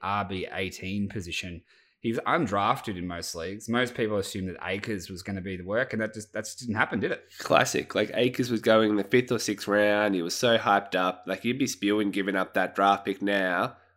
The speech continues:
Speaker 2: you know, looking at it. Um, obviously, Henderson and Malcolm Brown getting all the carries.
Speaker 1: Mm-hmm, mm-hmm. What's the next one, Mark?
Speaker 2: Mate, a guy that you picked up and he's got terrific value is, uh, Gibson. So he was R B thirty start of the year. He's up to R B nineteen.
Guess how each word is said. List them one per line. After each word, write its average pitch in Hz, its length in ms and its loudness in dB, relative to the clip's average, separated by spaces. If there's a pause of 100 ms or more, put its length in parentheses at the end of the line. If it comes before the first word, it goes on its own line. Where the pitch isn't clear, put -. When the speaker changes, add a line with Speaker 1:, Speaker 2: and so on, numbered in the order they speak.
(200)
Speaker 2:
you 98 100 -2
know, 87 120 -2
looking 95 280 -4
at 90 140 0
it. - 180 -4 (180)
Um, 87 600 -6
obviously, 95 340 -4
Henderson 98 420 -2
and 95 120 -2
Malcolm 95 280 -2
Brown 95 300 -2
getting 95 180 -2
all 95 120 -2
the 95 60 -6
carries. 107 540 -2 (960)
Speaker 1:
Mm-hmm, 120 480 -4
mm-hmm. 131 360 -2 (840)
What's 95 120 -8
the 107 80 -2
next 107 140 -2
one, 107 80 0
Mark? 113 200 0 (200)
Speaker 2:
Mate, 135 180 8
a 139 60 6
guy 143 320 6
that 107 140 4
you 113 140 0
picked - 280 -8
up 107 240 4
and 101 80 -2
he's 107 160 0
got 98 200 0
terrific 101 540 0
value 95 640 0
is, 98 300 -2
uh, 92 220 0
Gibson. 107 560 -4 (140)
So 98 180 -6
he 110 120 -4
was 101 140 -2
R 104 240 4
B 98 140 0
thirty 104 400 2
start 98 280 -2
of 95 60 -4
the 98 60 -2
year. 98 180 0
He's 95 80 -2
up 101 200 -4
to - 120 -8
R 95 160 0
B 92 140 -6
nineteen. 104 800 -2